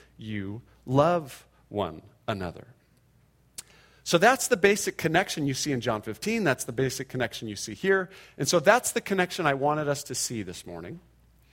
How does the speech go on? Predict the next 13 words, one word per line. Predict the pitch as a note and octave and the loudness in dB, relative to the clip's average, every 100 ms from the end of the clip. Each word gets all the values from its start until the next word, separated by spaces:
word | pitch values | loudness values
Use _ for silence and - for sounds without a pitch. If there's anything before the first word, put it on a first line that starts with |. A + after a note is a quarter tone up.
| - - _ _ _ _ _ _ | -20 -20 _ _ _ _ _ _
And | D3 D#3 | 4 4
I | F3+ | 4
want | G#3+ G#3+ | 4 2
to | D#3+ | 4
ask | E3 E3 - | 4 2 -4
just | E3 - | -6 -4
two | - - G3 G3 | -6 -4 -4 -4
basic | D3 D3+ D3 - D3+ - | 0 0 0 -4 -8 -12
questions | - C3 G#2 - G2 F2 | -2 -2 -2 -6 -14 -14
then | F#2+ F2+ F2 - | -10 -10 -10 -8
about | A2+ A2 G#2 - - A#2 | 0 2 2 -2 -12 -4
that | G#2 F#2+ - | -2 -2 -6
reality. | G2 F2 D#2 - | -10 -8 -12 -16